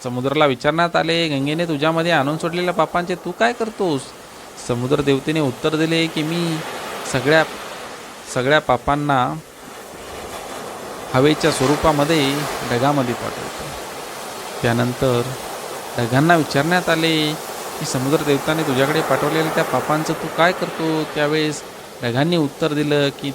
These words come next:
"ते मी पुन्हा पावसाच्या रूपामध्ये पृथ्वीवरती पाठवतो." त्यामुळं जीवनसुद्धा या कालचक्राप्रमाणेच आहे. त्यामुळं तुम्ही स्वतःला आवरा, तुमच्यामध्ये असणाऱ्या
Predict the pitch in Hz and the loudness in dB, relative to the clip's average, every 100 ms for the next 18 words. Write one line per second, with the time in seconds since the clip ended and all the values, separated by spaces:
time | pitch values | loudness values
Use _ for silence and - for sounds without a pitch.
0 | 147 139 139 127 127 139 151 135 127 143 | -4 -2 -2 -2 -2 0 0 0 0 0
1 | 143 120 117 147 143 123 143 143 127 135 | 0 0 0 0 0 2 0 0 -2 -4
2 | - 113 123 123 120 120 - 107 - - | -6 -6 -4 -2 -4 -6 -10 -10 -10 -12
3 | - - - - - - 120 123 143 123 | -10 -12 -10 -10 -10 -4 0 2 4 2
4 | 127 120 - 135 143 156 - 123 139 143 | 0 -2 -2 2 4 4 2 -4 -2 -2
5 | 123 127 127 - 123 123 127 131 123 113 | 0 0 0 2 0 0 -2 -2 0 0
6 | 120 131 127 113 117 127 - - - - | 0 0 -2 -4 -4 -6 -8 -10 -10 -12
7 | - - - 117 120 127 131 135 - 117 | -12 -12 -6 -2 2 2 2 -2 0 0
8 | 139 139 117 113 120 - 123 - - - | 2 6 6 6 2 -2 -6 -12 -12 -12
9 | - - - - - - - - - - | -12 -12 -12 -12 -10 -10 -10 -10 -10 -6
10 | 139 131 156 147 147 151 120 - 147 147 | -2 2 2 2 4 4 2 0 0 2
11 | 120 131 | 2 0